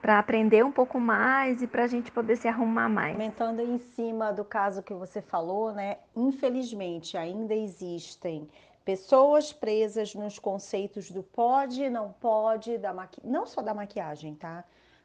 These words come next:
Speaker 2: Maquiagem, modo de se vestir. Ah, e eu sempre falo o seguinte, o profissional, seja ele de qual área, mas especialmente o maquiador, que ainda tenta impor o seu estilo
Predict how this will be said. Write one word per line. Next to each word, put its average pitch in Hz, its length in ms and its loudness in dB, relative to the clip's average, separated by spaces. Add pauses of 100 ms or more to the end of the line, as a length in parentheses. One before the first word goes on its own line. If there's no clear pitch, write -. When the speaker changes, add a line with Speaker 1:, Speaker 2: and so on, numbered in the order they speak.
(100)
Speaker 2:
Maquiagem, 196 1200 0
modo 185 500 -2
de 175 100 -16
se - 140 -20
vestir. 220 840 -8 (760)
Ah, 190 460 -2 (300)
e 269 460 0
eu 302 120 6
sempre 320 340 -2
falo 277 280 0
o 277 40 -8
seguinte, 214 540 -8
o 202 60 -2
profissional, 208 760 -4
seja 202 380 -4
ele 196 420 -4
de 180 200 -8
qual 190 340 4
área, 180 300 4
mas 170 220 -6
especialmente 214 720 -4
o 233 40 -6
maquiador, 226 640 -4 (460)
que 185 120 -2
ainda 190 320 -2
tenta 285 680 -4
impor 233 520 -4 (200)
o 185 60 -14
seu 226 380 0
estilo 185 520 -8